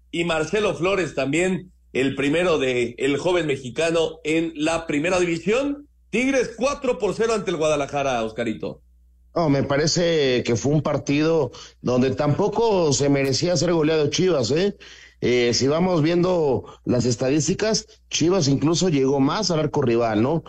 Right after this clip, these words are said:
Speaker 2: Y más por el saborcito que nos había dejado la final pasada, ¿no? Chivas Tigres, y Tigres vuelve a dar un golpe de autoridad, ¿no?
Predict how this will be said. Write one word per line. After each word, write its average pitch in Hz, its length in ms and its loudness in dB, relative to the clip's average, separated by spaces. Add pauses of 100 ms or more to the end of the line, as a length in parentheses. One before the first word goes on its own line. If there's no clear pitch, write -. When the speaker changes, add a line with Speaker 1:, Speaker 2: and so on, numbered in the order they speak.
Speaker 2:
Y 131 340 -2
más 151 200 2
por 202 160 0
el 180 100 4
saborcito 135 520 0
que 151 100 0
nos 120 180 0
había 135 180 2
dejado 156 360 0
la 147 140 0
final 143 340 0
pasada, 139 480 0
¿no? 131 260 0 (340)
Chivas 139 320 2
Tigres, 143 360 2
y 120 80 0
Tigres 139 320 0
vuelve 139 240 2
a 135 40 2
dar 131 120 0
un 143 320 0 (240)
golpe 143 460 0
de 135 60 2
autoridad, 113 540 0
¿no? 156 260 0